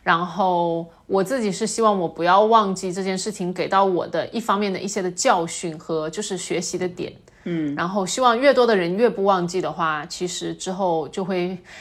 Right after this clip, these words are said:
Speaker 1: 拉长它这个历史重演的那个
Speaker 2: <laughs>
Speaker 1: 时间段。
Speaker 2: 是，是，
Speaker 1: 嗯。
Speaker 2: 是，就像我们当时觉得说我们好像，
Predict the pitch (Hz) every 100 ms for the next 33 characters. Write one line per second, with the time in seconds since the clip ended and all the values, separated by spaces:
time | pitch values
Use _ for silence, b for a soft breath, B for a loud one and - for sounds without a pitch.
0 | B - 254 285 285 170 165 190 202 208
1 | 180 226 208 - - 190 220 330 233 202
2 | 233 - 277 254 254 233 214 - - -
3 | - - 175 196 185 196 185 185 - 160
4 | 175 165 147 117 107 262 254 233 156 135
5 | 175 190 196 156 131 123 139 165 160 131
6 | 143 127 127 139 127